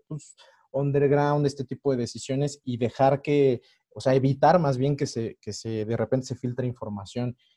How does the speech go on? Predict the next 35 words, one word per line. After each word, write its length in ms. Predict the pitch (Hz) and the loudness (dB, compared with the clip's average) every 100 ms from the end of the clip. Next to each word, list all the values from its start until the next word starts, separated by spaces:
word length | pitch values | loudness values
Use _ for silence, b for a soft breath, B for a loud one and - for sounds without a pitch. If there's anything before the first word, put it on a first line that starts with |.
| _ | _
Y 140 | 117 | -6
creo 240 | - 143 147 | 4 6 4
que 100 | 143 | 0
con 200 | 139 117 | 0 0
el, 220 | 110 104 | -2 -4
con 180 | - 110 | -6 -6
el 100 | 104 | -2
tema 260 | 131 139 | 0 2
de 100 | 135 | 0
la, 280 | 117 107 107 - | 0 -2 -2 -4
del 160 | 107 | -6
avance 380 | 104 110 127 131 | -4 -2 -4 -2
en 60 | 139 | -4
las 140 | 120 | -2
negociaciones 680 | 107 101 98 101 120 123 123 | -4 -6 -6 -8 -6 -8 -8
con 200 | - 107 | -10 -10
el 140 | 104 | -8
uruguayo 600 | 107 104 104 113 117 123 - _ _ - | -6 -6 -4 -2 0 -2 -4 _ _ 4
puede 400 | 127 131 135 135 | 10 10 10 8
ser 260 | 135 123 | 4 0
por 160 | 120 110 | 0 2
ahí. 280 | 107 120 - | 4 2 -2
Me 220 | 113 107 | -4 -4
gustaría 500 | 107 - 113 127 139 | -2 4 6 8 8
que 100 | 131 | 4
sí 180 | - 123 | 2 -2
se 140 | 120 | 0
terminara 380 | 110 101 110 123 | -2 0 0 2
definiendo 640 | 110 - 107 110 113 113 - _ _ - | 0 0 -4 -2 -2 -4 -8 _ _ -2
algo 280 | 107 123 123 | 2 4 6
en 120 | 123 | 6
esa 260 | 135 139 - | 4 2 0
posición 480 | 117 107 - 120 | -4 -4 -6 -4
del 160 | 120 104 | -2 -4
campo. 420 | - 117 113 - | -4 -6 -6 -10